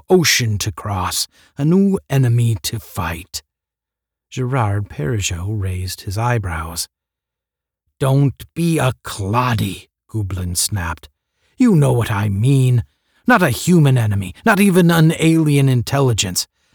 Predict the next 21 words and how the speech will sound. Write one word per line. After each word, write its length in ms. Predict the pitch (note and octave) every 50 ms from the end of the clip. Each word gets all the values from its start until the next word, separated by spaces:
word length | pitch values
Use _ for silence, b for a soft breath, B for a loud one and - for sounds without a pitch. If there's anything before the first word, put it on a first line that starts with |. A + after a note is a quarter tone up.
| _ _ _
but 200 | A3+ G#3 - -
something 760 | - - - D#3 E3+ F#3 F3 C#3+ - - A#2 G#2 F#2+ G2 G#2+
against 600 | A#2+ A#2+ - _ - E3+ F#3 G3+ F#3+ - - -
which 320 | G#2+ D3 C3 - - -
we 160 | B2 C#3 C3+
must 320 | A#2 A2 A#2 B2 - - - _ -
pit 180 | - C#3 B2
our 280 | B2 A#2+ B2+ C3 A2+ - -
every 380 | - A2 G#2 F#2+ G2 A2 A2+
wit, 340 | G2+ F#2+ G2 G#2+ G2 - - - _ _ _ _ _ _
our 160 | C3+ C3 B2+ A2+
every 200 | G2 E2+ E2 E2
strength, 520 | - - - - D3+ F3+ D#3+ - - b b b b b -
our 260 | B2 A#2+ A2+ G#2 G#2
strongest 720 | - - - - E3 F3+ G#3 A3 G#3 A3+ G3+ - - -
determination. 1040 | G#3+ G3+ - - - C#3+ D3+ D3+ D3+ D3 C#3 B2 A#2+ G#2+ - - F2+ F2+ E2+ D#2 - _ _ _ _ _ _ _ _ _ _ _ _ -
Otherwise, 760 | D3+ C3+ A2+ F#2+ E2 D#2 - - F2+ - - - - - - _ _ _ - C#3
ugh, 460 | B2+ G2+ G2+ G2 F#2 F2+ F2 - _ _ _ _ _ _ _ -
we 160 | F3 D#3+ C#3+
go 220 | B2+ C3 B2 A#2+
dull, 600 | A2+ G2+ G2 B2+ A2+ G#2+ G2 F2+ E2 F2 - -